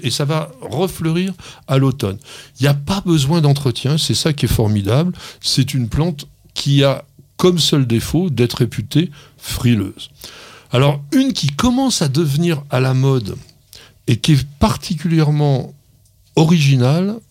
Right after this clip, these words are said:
avec un nom à coucher dehors, <laughs> c'est Heptacodium mycanoides.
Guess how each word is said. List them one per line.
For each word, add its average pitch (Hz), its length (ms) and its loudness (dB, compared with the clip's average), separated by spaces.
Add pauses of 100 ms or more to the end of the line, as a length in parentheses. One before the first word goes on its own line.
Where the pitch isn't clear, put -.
(260)
avec 135 240 4
un 135 120 6
nom 139 260 4 (400)
à 120 100 -2
coucher 123 360 -2
dehors, 156 420 2 (240)
<laughs> - 220 -12
c'est 143 400 0
Heptacodium 180 960 0 (300)
mycanoides. 127 800 2